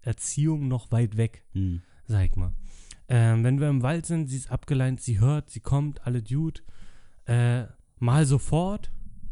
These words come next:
Speaker 1: mal und nicht sofort.
Speaker 2: Hm.
Speaker 1: Mehr aber sofort, mehr nicht sofort.
Speaker 2: Das ist halt auch noch ein junger
Speaker 1: Mal so,
Speaker 2: Hund, ne?
Speaker 1: mal so. Ist halt so. Ähm,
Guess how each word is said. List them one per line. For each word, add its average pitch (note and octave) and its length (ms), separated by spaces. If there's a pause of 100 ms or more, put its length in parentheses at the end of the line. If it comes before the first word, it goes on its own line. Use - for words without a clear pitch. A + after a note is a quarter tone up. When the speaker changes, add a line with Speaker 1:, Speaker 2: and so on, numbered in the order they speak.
(140)
Speaker 1:
mal A#2+ 160
und E3 140
nicht D3 160
sofort. F#2 440
Speaker 2:
Hm. G2+ 300 (440)
Speaker 1:
Mehr C#3 340
aber E3 240
sofort, D#3+ 640 (420)
mehr C3 160
nicht C#3 180
sofort. F2+ 480
Speaker 2:
Das E2+ 140
ist - 60
halt B2 100
auch B2+ 100
noch C#3+ 80
ein C#3+ 80
junger D3+ 140
Speaker 1:
Mal D3+ 60
so, D3+ 220
Speaker 2:
Hund, F#3 80
ne? E3 60
Speaker 1:
mal D3+ 120
so. F#2+ 280 (460)
Ist - 160
halt D3+ 180
so. F#2+ 180 (380)
Ähm, C3 460